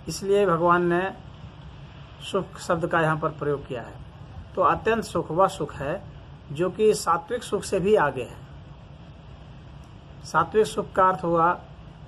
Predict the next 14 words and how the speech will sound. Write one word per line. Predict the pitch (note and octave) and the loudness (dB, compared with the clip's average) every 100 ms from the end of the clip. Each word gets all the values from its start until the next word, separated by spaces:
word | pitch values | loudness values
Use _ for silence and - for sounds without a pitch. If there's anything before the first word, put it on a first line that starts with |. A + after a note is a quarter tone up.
| - - - - - | -18 -18 -18 -18 -4
कि | F3+ F3+ F3+ F3 - - - - - - - - - - - - - - | 2 2 2 -2 -8 -18 -18 -18 -18 -18 -16 -16 -16 -18 -18 -18 -18 -16
सत्य | - F#3+ F#3+ F3+ | -2 0 2 2
बोलने | E3 E3 E3 E3 | 4 4 4 2
का | D3+ | 0
सुख, | - D#3 - - - - - - - - - - - - - - - - - - - - | -2 -8 -10 -16 -16 -18 -18 -18 -18 -18 -16 -18 -18 -20 -20 -20 -20 -20 -20 -20 -14 -4
न्यायपूर्ण | D3 E3 F3 D3+ F3+ F3+ | 2 4 4 4 4 4
होने | C#3 D#3 | 2 0
का | D#3+ D3 | 2 0
सुख | - D3 - - - - - - - - - - - - - - - - - - | -2 -8 -10 -16 -18 -20 -20 -18 -18 -18 -18 -16 -16 -18 -18 -20 -20 -18 -18 -6
जो | D3+ | -4
मिलता | C#3+ C#3 C3 D#3 | -2 -4 0 0
है | - - - - - - - | -2 -10 -16 -18 -18 -18 -14
मनुष्य | C3+ B2+ - | -10 -10 -10
को, | A#2+ | -10